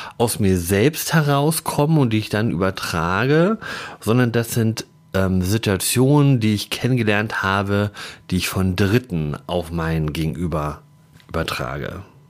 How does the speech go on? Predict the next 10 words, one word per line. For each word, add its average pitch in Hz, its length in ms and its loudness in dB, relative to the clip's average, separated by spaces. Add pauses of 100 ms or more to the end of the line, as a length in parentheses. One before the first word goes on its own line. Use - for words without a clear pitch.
(500)
Weil 92 140 0
er 95 100 2
mich 92 440 -2 (480)
erinnert, 98 840 -2 (880)
weil 127 120 -2
die 85 80 -6
Sprache 95 540 -2
ähnlich 85 420 -2
ist, 82 380 -6
weil 85 380 -4